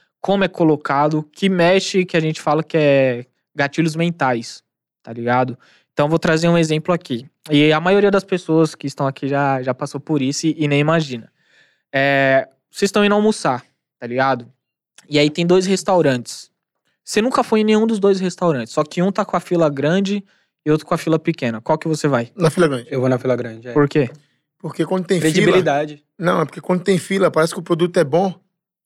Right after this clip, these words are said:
Speaker 2: e o brasileiro gosta de fila.
Speaker 3: É, é isso mesmo, brasileiro.
Speaker 1: Essa que é a parada. Parece que é bom.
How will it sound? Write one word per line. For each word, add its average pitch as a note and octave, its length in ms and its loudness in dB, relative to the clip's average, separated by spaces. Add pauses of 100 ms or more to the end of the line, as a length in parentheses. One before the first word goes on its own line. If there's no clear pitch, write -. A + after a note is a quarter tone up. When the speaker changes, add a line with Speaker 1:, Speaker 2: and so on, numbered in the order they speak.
(480)
Speaker 2:
e - 60 -8
o - 20 -8
brasileiro D#3+ 360 0
gosta E3+ 200 -4
de D3 60 -16
fila. - 240 -20 (400)
Speaker 3:
É, B2+ 120 -18 (600)
é C#3 60 2
isso C3+ 160 -4
mesmo, D#3 100 2
brasileiro. D3+ 320 2
Speaker 1:
Essa - 260 2
que F#3 80 -2
é F3 40 2
a E3+ 40 -2
parada. C#3+ 600 0 (280)
Parece E3+ 600 0
que - 180 -2
é E3 80 4
bom. C#3+ 340 0